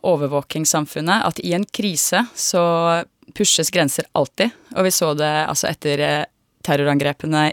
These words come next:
ellevte september i, eh, U S A. Det var da alle sa ja til alt. Han sier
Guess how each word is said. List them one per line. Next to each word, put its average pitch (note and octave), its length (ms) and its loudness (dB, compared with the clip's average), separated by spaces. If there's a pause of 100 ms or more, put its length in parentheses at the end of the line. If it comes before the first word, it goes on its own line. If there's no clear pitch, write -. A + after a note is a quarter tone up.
(100)
ellevte D3 400 -4
september C#3+ 640 0
i, C#3+ 320 -2
eh, C#3+ 240 -2
U D#3+ 80 -2
S - 160 -2
A. F#3+ 140 4 (680)
Det E3 80 -4
var E3+ 160 4
da D#3 140 6 (180)
alle D#3 240 -2
sa D#3+ 240 2
ja D3+ 220 4 (100)
til E3 240 -2
alt. - 380 0 (720)
Han F3+ 160 0
sier F#3 560 2